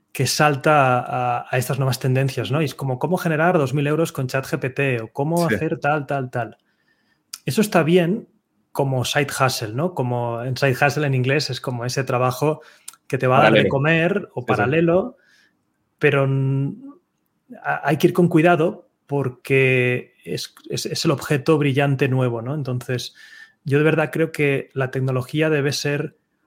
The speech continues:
Speaker 1: un potenciador de tu verdadera idea de negocio, de algo que realmente has encontrado, que hay un product market fit, más que saltar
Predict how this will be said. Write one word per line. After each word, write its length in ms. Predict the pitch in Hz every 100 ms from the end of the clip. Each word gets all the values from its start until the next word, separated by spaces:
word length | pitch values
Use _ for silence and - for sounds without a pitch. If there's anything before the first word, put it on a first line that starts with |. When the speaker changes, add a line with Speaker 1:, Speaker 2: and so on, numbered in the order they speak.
| _
Speaker 1:
un 120 | 160 147
potenciador 760 | 156 156 139 143 135 147 151
de 180 | 131 127
tu 240 | 123 127
verdadera 460 | 120 120 117 131 139
idea 200 | 131 131
de 100 | 135
negocio, 520 | 127 143 170 135 120
de 80 | 120
algo 200 | 123 131
que 100 | 131
realmente 260 | 127 123 127
has 120 | 139
encontrado, 440 | 127 117 131 135
que 80 | 131
hay 160 | 120 123
un 340 | 123 123 - -
product 280 | 127 127
market 340 | 127 123 123 -
fit, 260 | 151 165 - _ _ _ _ _ -
más 340 | 135 135 -
que 640 | - 147 139 135 131 - _ _ _
saltar 720 | - 139 120 107 135 135 -